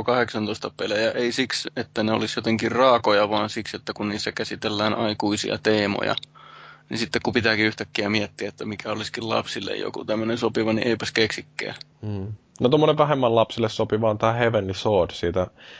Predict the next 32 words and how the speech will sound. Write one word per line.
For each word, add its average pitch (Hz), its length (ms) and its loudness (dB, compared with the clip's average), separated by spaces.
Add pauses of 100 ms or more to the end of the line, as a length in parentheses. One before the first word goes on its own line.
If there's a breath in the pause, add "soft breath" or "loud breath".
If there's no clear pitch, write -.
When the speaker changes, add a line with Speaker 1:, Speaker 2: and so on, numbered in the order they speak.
(200 loud breath)
Speaker 2:
myöskin 110 380 6
mainittiin, 92 600 2
että 92 200 -2
hei, 98 180 2
tästä 95 340 0
on 87 160 0
varmaan, 90 440 0
tai 92 160 0
siis - 140 -8 (160)
itse 98 200 2
asiassa 90 140 0
tää 90 120 8
oli 87 140 4
niinku 85 220 0
varma 87 240 4
tieto, 85 280 2
että - 120 -4
se - 40 -8
sama 92 180 2
studio, 92 340 4
joka 82 180 2
tekee 82 340 0
tota 82 320 0 (500 loud breath)
Ratchet-elokuvaa, 87 880 2
niin 87 140 2
niillä 87 260 4
on, 87 220 0 (220)
ö, 87 300 4 (260)
työn 95 280 6
alla 92 240 6
myöskin 92 420 0
tällainen 82 500 0